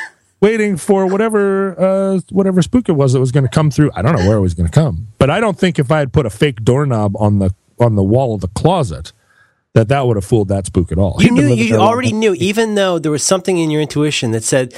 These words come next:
Speaker 2: "This is serious. Like, I need to get a knife for this ghost, potentially."
Speaker 1: Mm-hmm.
Speaker 2: You, you had the presence of mind. You're a rational man, John. It's something that you've talked about really way too much.
Speaker 1: Mm-hmm.
Speaker 2: But the fact is, you're a rational man. You know a doorknob is not gonna fool a ghost.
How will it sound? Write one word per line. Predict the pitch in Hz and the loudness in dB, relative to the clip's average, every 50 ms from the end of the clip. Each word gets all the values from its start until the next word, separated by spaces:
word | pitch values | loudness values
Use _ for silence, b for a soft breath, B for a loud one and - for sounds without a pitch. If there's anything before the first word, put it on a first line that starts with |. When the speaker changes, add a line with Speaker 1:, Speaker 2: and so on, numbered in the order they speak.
| B B | B B
Speaker 2:
"This | - 185 180 | -2 0 0
is | - 175 - | 0 -2 0
serious. | - 160 151 127 104 95 - | 0 0 0 0 -2 -6 -8
Like, | - - 147 | -4 -2 -2
I | 143 | 0
need | 147 147 | 0 -2
to | 127 127 | -2 -2
get | 117 127 | -2 -2
a | 120 | -2
knife | 117 120 117 113 - | -2 -2 -4 -4 -4
for | - - | -8 -8
this | 104 107 104 - | -6 -6 -6 -4
ghost, | - 110 104 104 101 - - - | -4 -4 -4 -4 -4 -6 -8 -14
potentially." | - - - - 87 92 87 - 135 107 101 107 107 | -16 -6 -2 0 0 2 0 0 -2 -2 -4 -4 -6
Speaker 1:
Mm-hmm. | - - - - - - - | -8 -14 -20 -20 -16 -6 -4
Speaker 2:
You, | 143 151 170 | -4 -2 0
you | 165 165 175 | 0 0 0
had | 147 156 196 214 | 0 0 0 -2
the | 208 208 | -2 -2
presence | - 202 180 165 160 151 - | -2 -2 -2 -2 -2 -4 -4
of | 147 120 | -2 -2
mind. | 135 139 135 131 143 | 0 0 0 0 0
You're | 175 185 | -2 0
a | |
rational | 180 220 254 285 262 - 170 123 | 0 -2 -2 -2 -2 -2 -2 0
man, | 127 180 202 143 110 | 0 0 -2 -2 -2
John. | 107 113 110 117 131 | -2 -2 -2 -2 -4
It's | 135 - | -2 -2
something | 190 180 - 160 | -2 -2 -2 -2
that | 147 127 | -2 -2
you've | 127 - | -2 -2
talked | - 139 117 - | -2 -2 -2 -4
about | - 120 117 113 110 117 | -4 -4 -4 -4 -2 -2
really | 139 180 160 131 | -2 -2 -2 -2
way | 117 120 135 151 | -2 0 -2 -2
too | 151 - - 120 | -2 -4 -4 -4
much. | 101 98 95 101 104 - - - | -4 -4 -4 -6 -6 -8 -10 -6
Speaker 1:
Mm-hmm. | - 135 120 107 98 101 | -4 -4 -2 -2 -2 0
Speaker 2:
But | 101 156 - 131 | 0 2 2 2
the | 135 | 2
fact | - - 202 185 - - | 2 2 2 0 0 -2
is, | 240 233 190 143 147 | -2 -2 -2 0 -2
you're | 160 170 | -2 -2
a | 156 | 0
rational | 165 165 170 165 - 156 131 | 0 -2 -2 -4 -4 -4 -4
man. | 123 113 110 120 | -2 -2 -2 0
You | 127 151 | 0 0
know | 160 160 147 | 0 0 0
a | 139 | -2
doorknob | 127 135 131 127 123 120 113 | -2 -2 -2 -2 -2 -4 -4
is | 110 101 | -4 -4
not | 110 98 - | -4 -4 -6
gonna | 107 104 | -8 -10
fool | - - 104 98 | -10 -10 -10 -10
a | 107 | -10
ghost. | - - 87 110 110 - - - | -10 -10 -12 -12 -12 -16 -18 -20